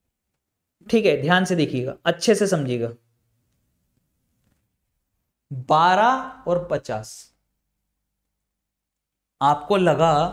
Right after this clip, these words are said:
कि मैं इसको पचास तक लेके जाता हूं, आप कहोगे, "बारह दूनी चौबीस, चौबीस प्लस दो पचास।" सबसे पहले दिमाग में आएगा आपके, कोई बड़ी बात नहीं है।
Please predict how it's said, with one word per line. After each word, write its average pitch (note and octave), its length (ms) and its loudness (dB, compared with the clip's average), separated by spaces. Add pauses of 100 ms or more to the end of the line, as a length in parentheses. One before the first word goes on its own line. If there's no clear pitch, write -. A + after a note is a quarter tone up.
(960)
कि F#3 60 -2
मैं G3+ 260 2
इसको A3 420 -2
पचास F3+ 500 0
तक G3 80 -4
लेके E3 300 -2
जाता B2+ 260 -6
हूं, B2 80 -18 (1400)
आप E3+ 240 -2
कहोगे, G3 300 2
"बारह E3+ 400 4
दूनी G3 300 -2
चौबीस, G3 680 0
चौबीस F3+ 420 2
प्लस F3 280 0
दो G#3 220 0
पचास।" A#2+ 440 -6
सबसे F3+ 360 -6
पहले G#3 220 -2
दिमाग E3+ 320 -4
में G#3+ 120 -6
आएगा E3+ 280 -2
आपके, - 260 -12 (640)
कोई E3 100 -2
बड़ी D#3+ 280 -2
बात F3+ 200 0
नहीं E3+ 120 -8
है। A2 100 -14